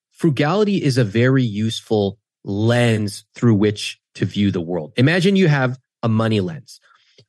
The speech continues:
Most people's money lens, especially in America, is cost. That's the first thing they think about.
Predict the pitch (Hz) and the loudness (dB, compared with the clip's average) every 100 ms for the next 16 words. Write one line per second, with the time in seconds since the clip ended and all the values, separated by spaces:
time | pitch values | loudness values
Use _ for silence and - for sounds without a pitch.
0 | _ 110 165 190 - - 165 143 127 98 | _ 0 0 -2 -10 -4 -2 0 0 0
1 | 101 110 104 95 87 85 - - 165 170 | 0 2 2 0 -2 -6 -8 -6 -2 0
2 | 123 98 98 95 92 85 - 92 90 - | 0 0 0 -2 -4 -4 -2 -2 -4 -6
3 | - _ - 123 90 65 - - _ _ | -18 _ -16 -8 -8 -8 -18 -20 _ _
4 | _ _ _ - 131 139 - - 143 143 | _ _ _ -8 -4 -4 -4 -4 -2 -2
5 | - 123 110 101 90 87 80 | -2 0 0 -2 -6 -8 -12